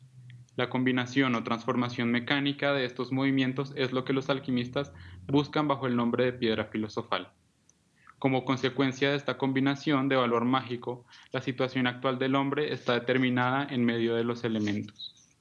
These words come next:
Aquellos en los que se acumula la fuerza de erupción se sitúan necesariamente abajo. Los obreros comunistas parecen a los burgueses tan feos y tan sucios como las partes sexuales,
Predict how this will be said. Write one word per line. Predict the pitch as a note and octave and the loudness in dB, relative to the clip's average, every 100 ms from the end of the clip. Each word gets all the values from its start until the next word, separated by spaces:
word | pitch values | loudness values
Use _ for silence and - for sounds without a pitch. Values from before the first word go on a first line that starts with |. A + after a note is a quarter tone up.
| - - - - - - - - - | -18 -14 -12 -14 -14 -16 -16 -18 -2
Aquellos | B2 - D3+ A2+ A#2 C3 - _ B2+ | -2 2 0 2 -2 -8 -16 _ 0
en | B2+ | 0
los | B2 | 2
que | B2+ | 0
se | C3+ | -2
acumula | B2 B2+ C3 B2+ | -2 0 0 2
la | C3+ D3 | 2 0
fuerza | D3+ B2+ C3 | -2 -2 0
de | C3 | 0
erupción | C3+ - D3+ D#3+ E3+ - - - | -2 -4 -2 0 -2 -8 -20 -6
se | C#3 | -2
sitúan | C3+ C3 C3+ B2+ C3+ | 0 0 2 4 2
necesariamente | C3 C#3 C3+ A#2+ A#2+ A#2+ A#2+ | 0 0 0 2 2 2 2
abajo. | B2+ A#2 G#2 - B2+ _ _ _ - F2 - | 2 2 0 -6 -14 _ _ _ -10 -8 -2
Los | C3+ C3+ | 0 2
obreros | C3 B2+ B2+ - | 2 4 2 2
comunistas | D3 D3 C#3+ C#3+ - D3+ | 2 4 4 2 -2 -6
parecen | - B2 - B2+ | -4 -6 -2 0
a | B2+ | 2
los | B2+ B2+ | 2 -2
burgueses | C3+ C3 B2+ B2 C#3 | 0 2 2 2 -4
tan | - B2 B2 | -2 -2 0
feos | C3 B2 | 0 0
y | B2+ | -2
tan | C#3 B2+ | -2 -2
sucios | C#3 C3+ C#3 - | -2 -2 -4 -2
como | C3 B2 | 0 0
las | A#2+ | -2
partes | B2 A#2+ - A2+ | -2 -4 -4 -4
sexuales, | B2 - B2 A2 A#2 | -4 0 0 0 -2